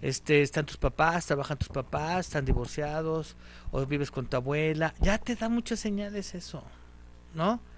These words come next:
Entonces tú puedes ir viendo, al, el tutor puede ir viendo esa clasifica-, es, de esa información y me, advertirle al colegio.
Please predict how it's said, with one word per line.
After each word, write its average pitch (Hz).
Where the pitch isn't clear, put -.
Entonces 165
tú 180
puedes 185
ir 180
viendo, 160
al, 151
el 127
tutor 175
puede 175
ir 165
viendo 151
esa 156
clasifica-, 143
es, 143
de 131
esa 139
información 151
y 131
me, 139
advertirle 139
al 139
colegio. 147